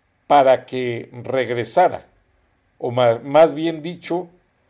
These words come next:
para que se dijera que nunca ha muerto la Guerra Fría. Buenas noches, bienvenidos a Viernes de Frena. Estamos con el, su líder, el ingeniero Gilberto Lozano,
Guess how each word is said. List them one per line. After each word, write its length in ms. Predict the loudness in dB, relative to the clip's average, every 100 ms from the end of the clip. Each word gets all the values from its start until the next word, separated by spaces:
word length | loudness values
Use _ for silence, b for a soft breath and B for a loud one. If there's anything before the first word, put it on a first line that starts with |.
| _ _ _
para 320 | 4 6 4 0
que 240 | -6 -8 -12 -12 -10 -10 -10
se 200 | -4 -4
dijera 600 | -4 -6 -2 2 2 2 -2
que 100 | -10
nunca 560 | -8 -10 -6 0 2
ha 40 | 0
muerto 680 | -2 -4 -6 -8 -8 -8 -12 _ _
la 240 | -2 0 2
Guerra 360 | 2 0 0
Fría. 460 | -2 -6 -10 -14 -20 _ _ b b b -2
Buenas 360 | 2 4 4
noches, 520 | 2 -4 -2 -4 -4 -2
bienvenidos 800 | -2 -2 -4 -6 -2 -2 0
a 80 | 0
Viernes 580 | 0 2 2 2 -6 -4
de 100 | -4
Frena. 540 | 0 -2 0 -2 -4 -10 b b b
Estamos 680 | b -4 -2 2 2 2 -4
con 200 | -6 -6
el, 240 | -6 -6
su 180 | -8 -6
líder, 380 | -6 -2 0 0
el 100 | -4
ingeniero 600 | -8 -8 -8 -4 -4 -4
Gilberto 640 | -6 -8 2 2 2 -2 -4
Lozano, 640 | -4 -4 -4 -2 -8